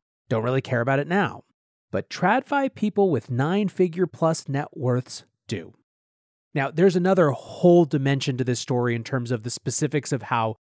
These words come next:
Citadel might interact with crypto market structure in ways that could be good or bad. But I think, to me, the much more significant thing, at least in the immediate term, is exactly what J B Apes just pointed out, the signaling to other individuals and institutions.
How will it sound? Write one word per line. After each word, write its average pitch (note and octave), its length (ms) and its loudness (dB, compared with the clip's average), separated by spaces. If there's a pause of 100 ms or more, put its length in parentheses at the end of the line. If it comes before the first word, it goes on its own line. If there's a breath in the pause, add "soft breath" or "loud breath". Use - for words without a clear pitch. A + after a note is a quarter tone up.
(140)
Citadel C3+ 400 2
might B2+ 220 0
interact B2+ 500 -2
with C3+ 120 -2
crypto C#3+ 280 -2
market C#3 300 -2
structure C#3 400 0
in A#2+ 100 -4
ways A#2+ 300 0
that A#2 120 -10
could G#2+ 120 -6
be G2 80 -8
good A2 200 -2
or G2 60 -6
bad. D3 460 2 (320)
But F3+ 100 4
I G#3 60 6
think, A#3+ 220 0
to - 120 -2
me, E3 300 4
the C#3 100 2
much D3+ 400 2
more F#3 140 4
significant C#3 640 -2
thing, C#3+ 240 -2
at - 100 -10
least C#3 240 -2
in B2 80 -4
the A#2+ 120 -2
immediate D#3 440 2
term, A#2 300 -2
is B2+ 120 -4
exactly D3 520 -2
what A#2+ 260 -2 (180)
J B2+ 140 -2
B A2 200 -2
Apes G2+ 180 -6
just - 240 -8
pointed G#2+ 260 -4
out, C3+ 300 -2 (380)
the C3 60 -2
signaling D#3 640 2
to - 200 -4
other C#3 260 0
individuals A#2 720 -4
and B2+ 100 -6
institutions. - 960 -2